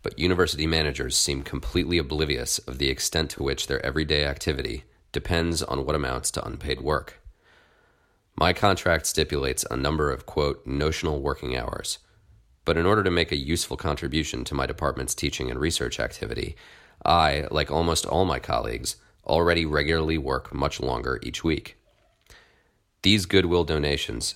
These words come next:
have grown and multiplied year on year, and they're seen less as a valued contribution beyond the call of duty, and increasingly as basic expectations of the role.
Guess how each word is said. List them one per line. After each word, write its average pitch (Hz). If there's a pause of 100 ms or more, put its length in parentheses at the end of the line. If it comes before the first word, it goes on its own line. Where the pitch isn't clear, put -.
(100)
have 65
grown 76
and 69
multiplied 60
year 71
on 71
year, 64 (500)
and 82
they're 85
seen 95
less 78
as 67
a 67
valued 65
contribution 69
beyond 64
the -
call 62
of 62
duty, 78 (480)
and 73
increasingly 95
as -
basic 69
expectations -
of -
the 65
role. 71